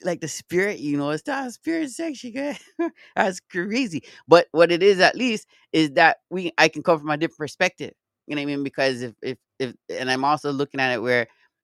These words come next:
I'm just gonna go, it's just like a mission. You know what I mean? And if a person hired me right now to, <clears throat> like, you know, take care of their, their shop, not any shop, I mean, but a liquor shop or whatever down here,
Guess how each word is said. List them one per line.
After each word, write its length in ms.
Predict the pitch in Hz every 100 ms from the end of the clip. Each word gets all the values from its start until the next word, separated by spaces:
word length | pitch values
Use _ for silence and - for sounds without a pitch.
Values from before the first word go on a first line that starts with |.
| 117
I'm 120 | 123
just 160 | 123
gonna 200 | - 123
go, 360 | 117 120 120 113 _ -
it's 120 | 107
just 200 | 143 135
like 140 | 131
a 60 | 123
mission. 320 | 135 151 - - _ _ _ _ -
You 80 | 110
know 20 |
what 60 |
I 40 | 113
mean? 200 | 113 117
And 180 | 113 101 _ _ _
if 120 | 117
a 80 | 117
person 280 | 147 139 117
hired 240 | 131 127
me 100 | 123
right 220 | 120 120
now 220 | - 117 113
to, 300 | 123 113 110 _ _
<clears throat> 300 | - 143 117
like, 220 | 120 117 127
you 60 |
know, 120 | 120
take 200 | 117 120
care 200 | - 117
of 80 | 113
their, 240 | 110 107 101 _ _ _ _
their 120 | 107
shop, 400 | 104 - 117 131 - - -
not 320 | 110 135 120 -
any 220 | 143 160
shop, 240 | 123 117 -
I 40 |
mean, 180 | 117 117
but 200 | 117 - _
a 60 | 110
liquor 240 | 127 127
shop 240 | 113 123 120
or 60 |
whatever 260 | 117 120 113
down 240 | 113 120
here, 160 | 131 143